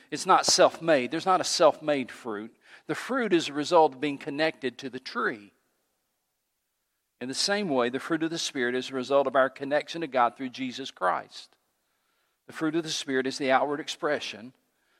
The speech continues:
of Christ living in me. Now hear that again. It is the outward expression of Christ living in me.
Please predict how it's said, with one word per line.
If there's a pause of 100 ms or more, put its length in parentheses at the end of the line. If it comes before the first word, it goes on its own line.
(120)
of
Christ
living
in
me. (1080)
Now
hear
that
again. (260)
It
is
the
outward
expression
of
Christ (420)
living
in
me.